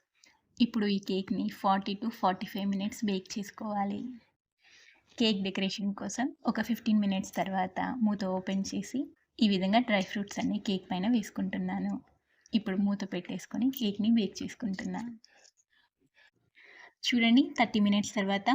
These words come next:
మూత ఓపెన్ చేసి చూస్తున్నాను. కేక్ చక్కగా పొంగింది. కేక్ బేక్ అయిందో లేదో చూడడం కోసం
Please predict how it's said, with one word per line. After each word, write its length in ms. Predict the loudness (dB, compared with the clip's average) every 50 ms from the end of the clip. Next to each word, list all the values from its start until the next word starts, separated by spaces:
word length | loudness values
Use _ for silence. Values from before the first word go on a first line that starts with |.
| 6
మూత 280 | 8 8 8 8 6 4 2
ఓపెన్ 340 | 2 2 0 0 0 0 0
చేసి 240 | 0 -2 -4 -4 -4
చూస్తున్నాను. 640 | -4 -6 -6 -6 -6 -6 -6 -4 -2 0 2 2 2 2 0 -6 -10 _
కేక్ 260 | 0 2 2 2 2 0
చక్కగా 460 | -4 -4 -4 -2 -2 -2 0 0 0 -2 -2
పొంగింది. 540 | -4 -4 -2 -2 -2 -2 0 0 0 0 -2 -2 -4 -8 -18 _ _
కేక్ 260 | 2 2 4 4 4 2
బేక్ 240 | 2 2 2 2 2
అయిందో 260 | 2 2 4 4 2
లేదో 280 | 2 0 -2 -2 -2 -4
చూడడం 420 | -6 -4 -2 -2 0 0 -2 -2 -4
కోసం 320 | -6 -6 -8 -4 -4 -4